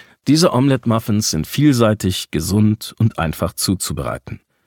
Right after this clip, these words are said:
Das Gemüse und die Zutaten können je nach Geschmack variiert und angepasst werden. Sie eignen sich gut zum Frühstück, als Snack oder als Teil eines Brunch-Buffets.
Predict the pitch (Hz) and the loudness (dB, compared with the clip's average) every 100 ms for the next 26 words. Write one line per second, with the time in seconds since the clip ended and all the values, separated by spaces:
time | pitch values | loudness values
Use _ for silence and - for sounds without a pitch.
0 | _ _ - - 104 127 180 156 92 - | _ _ -10 0 2 4 4 2 0 -2
1 | - - 143 - 123 - 104 110 117 110 | -4 -2 -2 0 -2 0 0 4 4 6
2 | 143 147 120 - - 92 95 87 82 85 | 6 4 0 -2 0 -2 -2 -4 -4 0
3 | 131 143 - - 113 - 90 78 - - | -2 -2 -8 -2 -4 0 -2 -2 -6 -8
4 | - - 50 - - - _ _ _ _ | -8 -8 -10 -10 -14 -18 _ _ _ _
5 | _ - 120 147 - 180 - 165 143 - | _ 0 2 2 2 0 2 0 0 -4
6 | - 190 - 127 - 139 180 - 247 - | -4 -4 0 -2 0 0 0 -2 -6 -8
7 | - - - - - 101 117 - - - | -20 -14 -10 -6 0 2 2 -2 -14 -20
8 | - 151 185 165 113 - 92 76 92 101 | -2 2 4 4 0 -2 -4 -2 0 0
9 | 117 - 120 90 - - 73 - - - | -2 -2 -2 -2 -4 -8 -10 -8 -12 -10
10 | - | -12